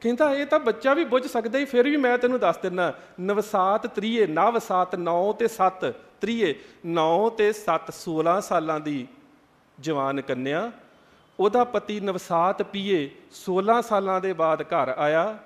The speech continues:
ਉਹਨਾਂ ਨੇ ਸੋਲਾਂ ਬਾਜ਼ੀਆਂ ਚੌਪਟ ਦੀਆਂ ਖੇਡੀਆਂ। ਉਸ ਨੇ ਉਹਦੇ ਵਿੱਚ ਸੋਲਾਂ ਆਨੇ ਜਿੱਤੇ ਤੇ ਜਦੋਂ ਉਹਨੇ ਆਪਣੇ ਪਤੀ ਨੂੰ ਜਿੱਤ ਲਿਆ,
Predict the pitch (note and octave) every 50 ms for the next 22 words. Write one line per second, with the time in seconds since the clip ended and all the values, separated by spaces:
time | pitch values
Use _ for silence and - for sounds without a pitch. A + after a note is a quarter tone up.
0 | - - _ _ _ _ _ _ G3 G3+ G#3+ A3+ A#3+ A#3+ B3 B3 A#3 - - G#3
1 | F3 F3 F3+ F3+ G3 G#3 G3+ A3 G3+ G3 F3 F3+ G3+ G3 F#3+ - F3 D3+ C#3+ -
2 | - D3+ D#3 D3 E3+ F3 E3+ E3+ - F#3 F#3 F#3 F#3 A3+ A3+ A3+ A#3 A#3 A3+ A3+
3 | - - - - _ _ G#3 G3 G#3 G#3 A#3+ A#3+ B3 A#3+ A#3+ A#3+ B3 A#3+ A#3+ A3+
4 | G#3+ - - F3 F3 F3+ G3 G3 G#3 G#3+ G3+ E3+ E3+ E3+ E3+ E3+ E3 D3+ C#3 D3
5 | C#3+ - - F#3+ G3+ G#3+ G#3+ G#3 - - - - F#3+ F#3 - F3 F3 E3+ F#3+ F3+
6 | F3 F3 G3+ G#3 F#3+ E3+ D#3+ - F3 E3+ E3 D#3+ - D#3 D3+ - D#3+ E3 E3 D#3
7 | C#3+ B2+ C#3+ C#3+ C#3 - E3+ E3 F#3 G3 G3+ G#3+